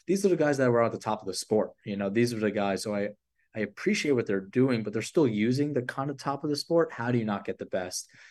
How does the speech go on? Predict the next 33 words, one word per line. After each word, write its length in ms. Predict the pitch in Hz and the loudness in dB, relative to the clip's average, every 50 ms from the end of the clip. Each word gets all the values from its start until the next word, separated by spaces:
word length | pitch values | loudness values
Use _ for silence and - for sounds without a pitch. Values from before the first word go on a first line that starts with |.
| - _ - | -20 _ -2
And 180 | 104 104 104 104 | 0 2 4 4
with 140 | 95 - | 2 2
the, 340 | - 101 92 90 90 90 98 - | 0 -2 -4 -4 -6 -8 -8 -10
you 160 | 107 104 92 | -8 -8 -8
know, 100 | 87 82 - - | -8 -10 -12 -14
I 60 | 165 | -14
mean, 160 | 156 - - - | -16 -16 -18 -20
with 80 | - | -14
the 100 | - - | -12 -10
U 100 | 92 87 | -8 -8
S 120 | 90 - - | -4 2 4
Open, 260 | 113 110 110 - 90 | 4 4 4 2 0
with 120 | 98 101 123 | 2 4 6
everything 380 | 123 120 117 107 - 107 98 | 6 6 6 4 2 0 0
that, 180 | 98 98 98 95 - | 0 0 -2 -2 -6
you 120 | 107 98 | -8 -8
know, 120 | 90 95 92 | -8 -6 -2
Medvedev 480 | 98 95 98 98 101 - 98 95 - - | 0 0 0 0 -2 -4 -4 -4 -4 -2
comes 300 | - 143 120 113 104 104 | 0 0 0 0 -2 -2
with 260 | 107 104 98 95 - | 0 2 2 0 0
and 200 | - 92 92 95 - - - - - - - - | -4 -8 -8 -12 -14 -18 -18 -18 -18 -20 -14 -10
shitting 380 | - - 131 113 107 101 95 | -4 -2 0 0 0 0 -2
on 140 | 95 98 98 | -4 -6 -4
clay, 640 | - 156 143 131 127 127 123 123 120 - - - | 0 2 4 4 4 4 2 0 -2 -4 -6 -4
eh, 100 | - 143 | -2 2
there's 240 | 139 135 123 - - | 2 2 2 2 2
so 140 | 156 147 147 | 0 0 0
much 500 | 143 135 127 123 120 120 120 - - - 107 98 | 0 0 0 2 2 0 -2 -4 -6 -8 -8 -4
there. 520 | 101 95 92 98 107 127 175 226 247 233 - _ _ _ _ _ _ _ _ _ _ _ _ _ _ _ _ _ _ _ | -2 0 0 2 2 4 4 2 2 -2 -8 _ _ _ _ _ _ _ _ _ _ _ _ _ _ _ _ _ _ _
And 120 | 127 120 | -4 -2
I 40 | 113 | -2
think 500 | 110 - - - 147 143 131 127 131 - - _ _ _ _ _ _ _ _ _ | -4 -6 -6 -4 -2 -2 -2 -4 -8 -12 -18 _ _ _ _ _ _ _ _ _
I, 160 | - 120 120 | -6 -6 -6